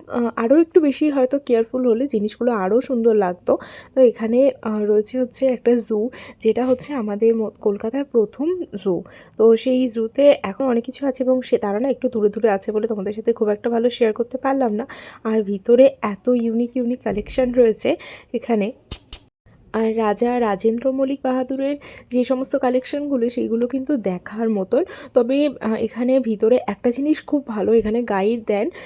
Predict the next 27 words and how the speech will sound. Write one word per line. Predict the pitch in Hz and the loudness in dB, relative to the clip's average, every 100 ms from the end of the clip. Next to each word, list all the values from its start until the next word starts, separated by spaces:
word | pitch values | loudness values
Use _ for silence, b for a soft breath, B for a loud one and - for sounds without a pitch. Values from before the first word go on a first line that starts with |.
| 233 | -2
এবং, | 214 233 233 - | 4 6 4 2
আহ, | 226 233 | 0 0
ছ | 233 254 | 2 2
সাতজন | 247 262 262 277 | 2 2 2 2
করে, | 262 269 | 4 6
আহ, | 277 - 220 220 | 4 2 -2 0
একটা | 214 - | 0 2
গ্রুপ | 240 226 220 - | 4 4 2 0
করে | 214 359 | -2 0
গাইড | 214 190 254 - | 0 -2 -4 0
পুরো | 233 254 | 2 2
ঘুরিয়ে | 220 196 214 | 0 0 0
দেখান। | 196 254 | 0 -2
আর | 262 | -4
এখানে | 190 208 262 | -4 -6 -8
ফুলগুলো | - 208 196 214 | -4 -4 -2 -2
দেখো | 214 - | -4 -8
কি | 320 330 | -4 -4
সুন্দর | - 214 208 233 | -4 -6 -2 0
করে | 247 262 | 2 2
যত্ন | 226 190 220 | 2 0 -4
নিয়ে | 226 247 269 B B B | -4 0 -2 B B B
করেছে, | 220 226 285 | -2 2 0
আর | 254 | 0
এত | - - | -6 -2
ভালো | 262 294 214 196 208 | -2 0 -2 0 4
লাগছে। | 233 277 - 254 | 2 0 2 2